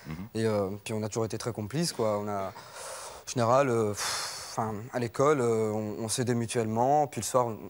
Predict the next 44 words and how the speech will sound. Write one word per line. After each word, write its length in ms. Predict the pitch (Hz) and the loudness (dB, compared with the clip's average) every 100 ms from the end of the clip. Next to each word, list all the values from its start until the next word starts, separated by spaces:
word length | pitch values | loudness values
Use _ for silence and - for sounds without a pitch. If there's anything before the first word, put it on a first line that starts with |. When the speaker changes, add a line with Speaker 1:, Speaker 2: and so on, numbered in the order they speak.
| - - | -14 -12
Speaker 2:
on 80 | |
s'aidait 240 | - 123 110 | -4 0 0
à 80 | 113 | 0
faire 140 | 113 | -2
nos 100 | 107 | -4
devoirs, 540 | 98 107 117 127 123 | -2 4 6 6 4
nous, 240 | 110 107 104 | 2 -4 -6
on 340 | - - - | -12 -18 -8
s'aidait 280 | - 113 120 | -4 0 2
à 80 | 113 | 2
réciter 340 | 113 - 120 | -2 -4 -4
nos 120 | 110 | -4
leçons. 560 | 107 98 - 123 135 135 | -4 -6 -4 -2 2 2
Et, 120 | 110 | 2
Speaker 1:
Mhm. 60 | 101 - - 76 - 76 - | 0 -4 -18 -18 -18 -18 -10
Speaker 2:
et 40 | |
donc, 180 | 101 110 | -6 -4
on, 60 | 110 101 101 | -6 -6 -8
on 40 | |
s'est, 200 | - 120 | -4 -4
enfin, 260 | - 123 104 - - - _ - - | 0 -2 -2 -8 -20 -20 _ -20 -16
on 40 | - | -6
s'est 140 | - 120 | -4 -2
toujours 260 | 131 135 | 0 2
vraiment 340 | 123 127 127 113 110 - | 4 4 2 0 -8 -6
très, 120 | 139 | -2
très 140 | 135 | 0
bien 100 | 127 | 2
entendu, 360 | 127 143 190 247 | 2 2 2 4
quoi. 100 | 131 | 2
Il 40 | |
y 20 | |
a 20 | 123 | 4
toujours 160 | 160 | 2
une, 320 | 135 - 131 - | 0 -2 -6 -6
une 80 | 123 | 0
très 160 | 160 | 2
grande 180 | 160 151 - | 4 2 0
complicité 500 | 156 139 135 170 254 | -4 0 0 0 2
entre 220 | 247 - | 0 0
nous. 120 | 123 113 - - - - - - - - - | -2 -2 -4 -10 -12 -12 -14 -16 -18 -8 2
Puis, 140 | 151 | 6
euh, 160 | 131 | 6
tout 120 | 127 | 4